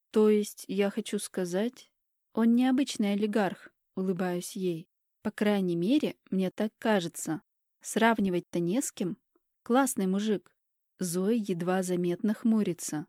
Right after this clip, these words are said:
щурясь, смотрит на меня еще пару секунд.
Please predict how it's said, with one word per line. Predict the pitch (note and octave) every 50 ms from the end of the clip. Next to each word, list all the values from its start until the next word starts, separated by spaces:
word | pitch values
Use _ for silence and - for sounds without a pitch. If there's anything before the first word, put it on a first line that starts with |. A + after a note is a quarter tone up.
| _
щурясь, | _ - - - - F#3+ F#3 E3 D#3+ G#3 C4+ - - - _
смотрит | - - - G3+ F3+ E3+ E3+ - - G#3 - -
на | G#3 G#3
меня | G#3 A3 A3 G#3 F#3 F3 E3+ E3 - - _ _ _ F3+
еще | F3+ F3+ - - F#3+ F3
пару | - F3+ E3+ E3+ E3+ F3
секунд. | F3+ - - G#3+ - - G#3 F3 - G#3 - -